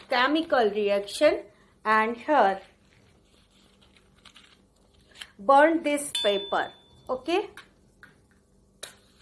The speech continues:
burn this paper, okay,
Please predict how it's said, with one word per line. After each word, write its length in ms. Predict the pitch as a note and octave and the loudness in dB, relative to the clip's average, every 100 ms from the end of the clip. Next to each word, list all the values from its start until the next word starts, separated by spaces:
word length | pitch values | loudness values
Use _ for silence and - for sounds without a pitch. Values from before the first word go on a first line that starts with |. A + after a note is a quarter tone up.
| - - - _ - - - - - - | -20 -20 -20 _ -20 -20 -20 -20 -20 -8
burn 420 | G3+ C#4+ E4 F#4 C4+ | 2 4 4 2 0
this 280 | D#4+ E4+ | -4 -6
paper, 480 | - B3 A3 G#3 E3 - _ _ _ _ _ _ _ _ _ _ _ _ _ _ _ - | -4 0 0 -2 -4 -6 _ _ _ _ _ _ _ _ _ _ _ _ _ _ _ -6
okay, 360 | B3+ D#4+ F#4 | -6 -4 -8